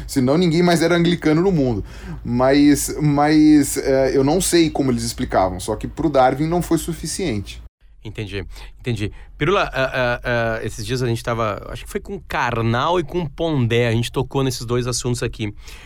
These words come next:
Speaker 2: É, que foi o seguinte, a gente, é, e-, e-, eles,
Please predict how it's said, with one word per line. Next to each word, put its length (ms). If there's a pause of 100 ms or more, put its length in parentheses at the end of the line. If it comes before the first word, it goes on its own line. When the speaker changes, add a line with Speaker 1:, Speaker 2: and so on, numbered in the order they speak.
(220)
Speaker 2:
É, 600
que 100
foi 120
o 40
seguinte, 440
a 40
gente, 480
é, 440 (240)
e-, 60
e-, 160
eles, 380